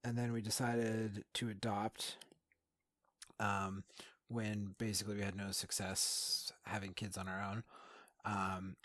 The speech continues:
and then that was two or three more years of kind of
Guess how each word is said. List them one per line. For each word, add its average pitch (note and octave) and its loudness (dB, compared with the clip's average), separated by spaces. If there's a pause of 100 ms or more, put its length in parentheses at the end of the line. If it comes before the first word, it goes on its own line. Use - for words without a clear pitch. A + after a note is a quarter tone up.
(160)
and A2+ 0
then G#2+ 0
that A2 0
was G#2+ 2 (320)
two D3 6
or B2+ 6
three C3 4
more A#2+ 4
years B2 4
of G#2+ -2
kind A#2 0
of G2+ -6